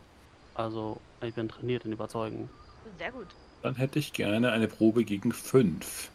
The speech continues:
Speaker 1: Mach auch gern Effort, weil mir das jetzt wirklich sehr wichtig ist.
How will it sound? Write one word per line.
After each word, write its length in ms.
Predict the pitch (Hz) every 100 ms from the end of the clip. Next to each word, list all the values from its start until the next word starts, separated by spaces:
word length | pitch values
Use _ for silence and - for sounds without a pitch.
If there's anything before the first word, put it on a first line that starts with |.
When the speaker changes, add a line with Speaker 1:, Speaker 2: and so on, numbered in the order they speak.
| - - - - -
Speaker 1:
Mach 160 | 117
auch 180 | 120 117
gern 240 | 117 117 123
Effort, 460 | 120 - 110 113 117 - - - - - - -
weil 120 | 113
mir 120 | 113
das 180 | 113 -
jetzt 160 | 117 120
wirklich 240 | 113 113
sehr 140 | 123 117
wichtig 300 | 120 113 -
ist. 260 | - -